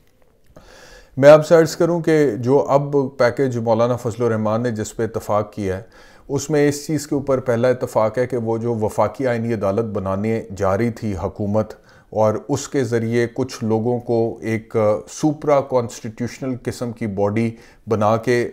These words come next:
आइन की तशरीह का इख्तियार देने लगी थी और सुप्रीम कोर्ट को फारिग करने लगी थी इस पॉइंट ऑफ व्यू से। और,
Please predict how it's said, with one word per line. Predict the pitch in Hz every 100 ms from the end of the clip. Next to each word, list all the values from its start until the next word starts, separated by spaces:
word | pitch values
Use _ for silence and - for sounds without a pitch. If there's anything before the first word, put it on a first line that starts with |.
| -
आइन | 110 120 123
की | 127
तशरीह | - 117 - 120 131
का | 131
इख्तियार | 117 - 120 110 117
देने | 120 120
लगी | 113 110
थी | 110 123
और | 113
सुप्रीम | - 110 120 123
कोर्ट | 127 123
को | 113
फारिग | 113 104 117
करने | 117 113 107
लगी | 104 101
थी | 113
इस | 101
पॉइंट | - 104 101
ऑफ | 101 110
व्यू | 110
से। | - 110
और, | 104 101